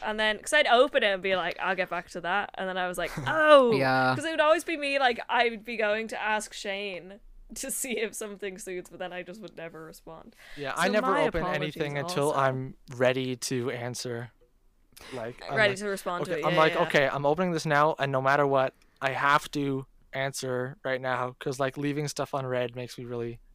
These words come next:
Speaker 2: anxious. But on that note, thank you very much for coming on Disney Channel Discourse. It's a pretty long episode.
Speaker 1: Thank you.
Speaker 2: Um, you can go ahead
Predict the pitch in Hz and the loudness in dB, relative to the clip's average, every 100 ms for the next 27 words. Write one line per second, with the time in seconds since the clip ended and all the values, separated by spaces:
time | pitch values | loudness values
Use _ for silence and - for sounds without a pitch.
0 | - 127 113 123 120 - - - 117 - | -16 -14 -12 -12 -10 -12 -16 -16 -16 -16
1 | _ _ _ _ 226 262 254 220 135 131 | _ _ _ _ 4 6 4 6 4 4
2 | - _ _ _ _ _ _ _ _ - | 0 _ _ _ _ _ _ _ _ 0
3 | 185 220 220 180 175 165 135 131 - - | 4 4 4 6 8 6 2 0 -4 -8
4 | - 151 - 160 156 156 - _ - 151 | -10 -4 0 2 0 -2 -6 _ -2 4
5 | 151 151 147 151 151 139 147 - 131 135 | 6 6 2 0 0 0 0 0 -2 -2
6 | 139 - 185 185 156 151 139 160 147 135 | -6 -6 -4 4 4 4 -2 -2 -2 -2
7 | - _ - 233 277 - 175 151 147 147 | -4 _ -18 -16 -14 -12 -2 4 6 6
8 | 151 151 - - _ - 175 - 175 165 | 2 -8 -14 -20 _ -8 -4 0 2 6
9 | 190 180 175 175 | 6 6 6 4